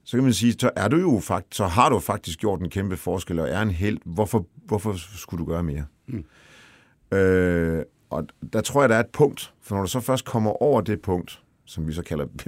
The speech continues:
Speaker 1: B M W-syndromet, fordi <laughs> så, så kommer over det punkt,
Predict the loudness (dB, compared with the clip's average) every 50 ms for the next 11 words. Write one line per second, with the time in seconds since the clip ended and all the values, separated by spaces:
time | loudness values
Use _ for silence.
0 | -14 _ _ -8 -6 -4 -4 -2 -2 -4 -4 -4 -8 -8 -6 -6 -6 -6 -8 -10
1 | -10 -10 -10 -10 -10 -10 -12 -16 -18 -18 -20 -20 -20 -20 -20 -20 -12 -6 -6 -4
2 | 0 2 2 2 2 0 2 2 4 4 4 2 2 2 0 0 0 -2 -10 -18